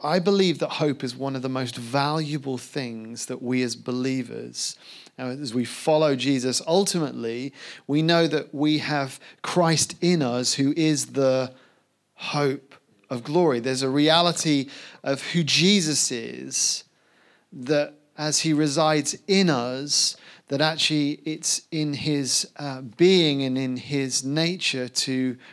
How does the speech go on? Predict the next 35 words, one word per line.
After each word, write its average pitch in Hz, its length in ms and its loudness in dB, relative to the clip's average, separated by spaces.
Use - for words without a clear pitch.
release 135 300 2
hope. - 340 -2
And 123 100 -2
I 139 60 2
believe 165 300 2
that 143 100 -2
hope 165 320 0
is 131 120 -2
an 135 60 -2
incredibly 135 440 -2
powerful 127 420 -4
thing. 147 300 0
I 165 120 0
think 185 320 2
hope 180 280 4
is 139 120 0
very 147 220 2
strategic. 147 880 -2
I 139 80 -10
think 160 340 0
hope 175 400 4
is 160 260 2
very 151 340 2
transformational. 147 1080 0
I 123 80 -8
think 147 220 -4
hope 160 340 2
is 139 100 0
like 139 220 -2
a 135 60 4
weapon. 127 760 -2
Uh, 135 320 -2
I 139 100 -2
think 160 320 -2
hope 175 520 2